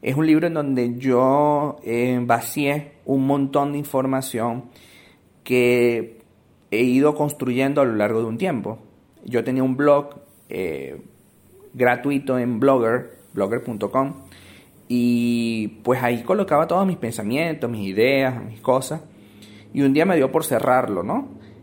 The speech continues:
Y dije, "Bueno, pero ¿qué hago con todo este material?". Entonces saqué todo el material y lo, eh, dividí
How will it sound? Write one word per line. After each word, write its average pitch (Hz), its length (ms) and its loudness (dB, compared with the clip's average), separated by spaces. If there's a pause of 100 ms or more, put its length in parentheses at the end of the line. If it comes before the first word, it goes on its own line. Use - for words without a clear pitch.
(180)
Y 123 280 0
dije, 120 180 -2
"Bueno, 135 260 0
pero - 160 -6
¿qué 104 100 -2
hago 120 140 4
con 120 160 -4
todo 104 160 2
este 120 220 -4
material?". 101 720 0
Entonces - 300 -12
saqué 117 240 -4
todo 110 260 2
el 123 80 4
material 143 680 2 (360)
y 190 140 -2
lo, 135 640 2
eh, 50 540 -8
dividí 131 640 0